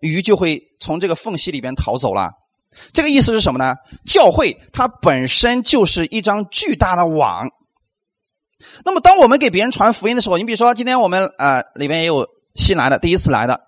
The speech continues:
好了，我们把他叫到教会说：“你去听道吧。”好了，扔到教会之后，你说：“我的任务完成了，我再也不用管他了。”然后这个人在那听了也没有听懂，然后接下去你也不用管他，这个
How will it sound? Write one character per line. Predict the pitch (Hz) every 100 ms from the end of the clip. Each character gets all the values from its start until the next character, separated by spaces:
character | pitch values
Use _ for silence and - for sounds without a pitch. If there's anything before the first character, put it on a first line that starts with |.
| _ _
好 | 156
了， | 240
我 | 180
们 | 170 240 220
把 | 156
他 | 202
叫 | 202 269
到 | 196
教 | 190
会 | 196
说 | 196 220
：“你 | 220
去 | 294
听 | - 453
道 | 453 359
吧。” | 285 247 - _ _ _ _ _ _ _ _ _ _ _
好 | - 220
了， | 294 - _
扔 | - 320 403
到 | 277
教 | 320 254
会 | 247
之 | 240
后， | 269
你 | 190
说 | 247
：“我 | 175
的 | 185
任 | 254 208
务 |
完 | 156 180
成 | 135
了， | 165 - _ _ _ -
我 | 143
再 | 233
也 | 170
不 |
用 | 202 165
管 | 127
他 | 117 127
了。” | 120 _ _ _ _ _ _ _ _ _ -
然 | 247
后 | 311
这 | 247 339
个 | 220
人 | 180
在 | 254
那 | 220
听 | 185 262
了 | 269
也 | 190
没 | 160
有 | 220
听 | - 226
懂， | 175 131
然 | 143 208
后 | 180
接 | 262
下 | 269 269
去 | 185
你 | 190
也 | 160
不 | 143
用 | 220
管 | 160 120
他， | 123 135 - _
这 | - 330
个 | 180